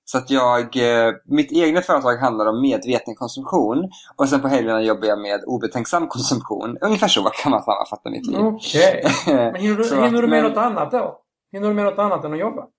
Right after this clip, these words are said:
Speaker 1: Eh, inte så jättemycket annat just nu, nej. Men, men,
Speaker 2: Okej.
Speaker 1: eh, det, tanken är att det ska bli mer tid över till annat. Typ pilla navel och, eh,
Speaker 2: Mm.
Speaker 1: och,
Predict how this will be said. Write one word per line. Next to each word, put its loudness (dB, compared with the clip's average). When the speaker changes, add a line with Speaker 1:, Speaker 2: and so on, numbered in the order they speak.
Speaker 1:
Eh, 2
inte -2
så -2
jättemycket 0
annat 0
just -2
nu, 2
nej. 0
Men, 0
men, 0
Speaker 2:
Okej. 0
Speaker 1:
eh, -6
det, 0
tanken 0
är 2
att -4
det -10
ska 0
bli 0
mer -2
tid -4
över 0
till -6
annat. -2
Typ -6
pilla 2
navel 2
och, -10
eh, -4
Speaker 2:
Mm. -6
Speaker 1:
och, -8